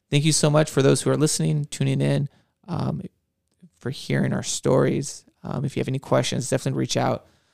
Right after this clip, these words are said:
on our social media platforms, um, our info at j four y dot org. We'd love to hear from you. And again, Sam, thank you so much. We'd love to keep you coming back here as well. So thank you, everyone, for tuning in. We'll see you guys next time.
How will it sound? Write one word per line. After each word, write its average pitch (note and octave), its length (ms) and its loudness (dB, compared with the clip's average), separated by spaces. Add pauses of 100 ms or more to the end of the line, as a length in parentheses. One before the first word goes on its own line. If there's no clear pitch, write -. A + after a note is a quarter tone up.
(240)
on B2+ 80 -4
our B2 80 -2
social - 320 -2
media C3+ 160 2
platforms, C3+ 1120 -4
um, - 340 -6 (140)
our - 140 -6
info - 320 -2
at B2+ 160 -6
j A2+ 180 -2
four - 220 -6
y - 100 -4
dot - 180 -4
org. - 300 -4 (460)
We'd C#3+ 100 -4
love B2+ 140 2
to C3 100 -6
hear B2+ 100 0
from C3 220 -2
you. C#3 340 0
And B2+ 140 -2
again, - 220 -4
Sam, - 260 -6
thank C3 160 -6
you C3 80 -4
so - 200 -4
much. - 300 -4
We'd - 120 -8
love - 80 -4
to - 100 -10
keep - 300 -12
you - 160 -6
coming - 240 -8
back B2+ 260 -6
here - 240 -10
as - 180 -10
well. - 280 -8 (500)
So - 140 -12
thank C#3 180 -2
you, C#3 80 2
everyone, C#3 200 -2
for C3 100 -6
tuning C3 300 -2
in. C#3+ 220 0
We'll - 100 -4
see - 160 -4
you - 60 -2
guys - 140 -6
next - 220 -8
time. - 220 -12